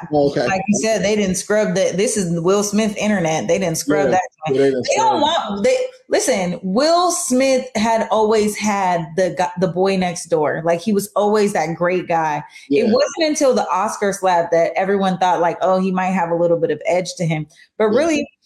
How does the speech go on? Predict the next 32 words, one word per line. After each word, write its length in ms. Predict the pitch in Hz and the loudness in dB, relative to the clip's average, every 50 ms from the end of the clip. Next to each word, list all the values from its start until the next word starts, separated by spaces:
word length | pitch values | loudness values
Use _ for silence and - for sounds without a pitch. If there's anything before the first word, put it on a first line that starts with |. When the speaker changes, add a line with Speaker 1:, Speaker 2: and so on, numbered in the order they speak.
| - _ _ _ _ _ _ | -20 _ _ _ _ _ _
Speaker 2:
y-, 140 | 208 202 196 202 - | -4 -4 -4 -4 -6
you 160 | 233 254 440 | -4 -2 0
know, 160 | 311 233 220 | 2 2 2
you 200 | 220 220 247 285 | 2 2 4 4
always 280 | 269 269 269 254 220 196 | 4 4 2 2 2 2
looked 200 | 247 254 247 254 | 2 2 2 2
at 120 | 233 220 202 | 2 2 2
Will 160 | 208 214 208 | 2 0 0
Smith 320 | 208 - 220 240 - - | 0 -2 -2 -2 0 0
like 160 | 202 185 185 | 0 -2 0
he 80 | - 233 | 0 0
was 140 | 214 208 208 | 0 0 0
kinda 260 | - 233 208 196 185 | 0 -2 0 0 -2
soft. 460 | 185 - - 220 285 240 143 - - | -2 -2 -2 0 0 0 0 -2 -2
He 100 | - 190 | -2 -2
was 100 | 180 170 | 0 0
a 60 | 170 175 | 0 -2
Speaker 1:
Fresh 60 | 170 | 0
Speaker 2:
soft 220 | - 190 185 190 190 | 0 0 0 2 0
Speaker 1:
Prince 160 | 208 202 214 | 0 0 0
of 40 | 240 | 0
Speaker 2:
rapper. 80 | 233 190 202 208 208 214 | 0 2 2 2 2 2
Speaker 1:
Bel-Air. 160 | 226 208 139 110 98 - _ _ _ | 2 0 0 -2 -4 -10 _ _ _
Yeah, 180 | - 190 185 135 | 0 2 2 0
Fresh 200 | - - 160 165 165 | 0 0 -2 -2 0
Speaker 2:
Yeah, 20 | |
Speaker 1:
Prince 160 | - 508 - | 0 -2 0
Speaker 2:
he 60 | - - | 0 0
Speaker 1:
of 40 | |
Speaker 2:
was 100 | - - | 0 0
the 40 | 381 370 | 0 0
Speaker 1:
Bel-Air. 80 | - - | -2 0